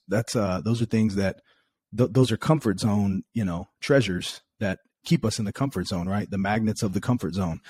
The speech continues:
the jewels of the comfort zone, right? Good insurance, good paycheck, our network, our comfort, our friends, a steady paycheck. Those are things that keep us right inside of that comfort zone. But most of us that are stuck inside of that comfort zone have a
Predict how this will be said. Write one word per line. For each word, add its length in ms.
the 80
jewels 440
of 140
the 60
comfort 340
zone, 220
right? 180
Good 160
insurance, 480
good 220
paycheck, 520
our 80
network, 480
our 60
comfort, 440
our 120
friends, 500
a 80
steady 240
paycheck. 500
Those 140
are 60
things 180
that 140
keep 200
us 140
right 160
inside 300
of 40
that 140
comfort 320
zone. 240
But 220
most 240
of 80
us 160
that 100
are 40
stuck 280
inside 300
of 60
that 160
comfort 320
zone 180
have 420
a 320